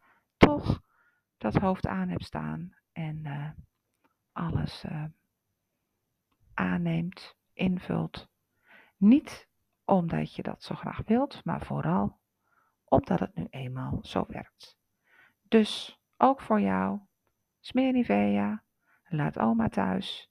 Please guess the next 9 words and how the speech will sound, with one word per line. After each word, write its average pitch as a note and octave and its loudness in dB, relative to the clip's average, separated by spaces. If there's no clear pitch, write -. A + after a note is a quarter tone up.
L A#3+ 4
S G3 -6
D - -4
en, E3 -4
eh, D3 -8
wees D3+ 2
vooral - -2
een - -6
om. C#3+ -10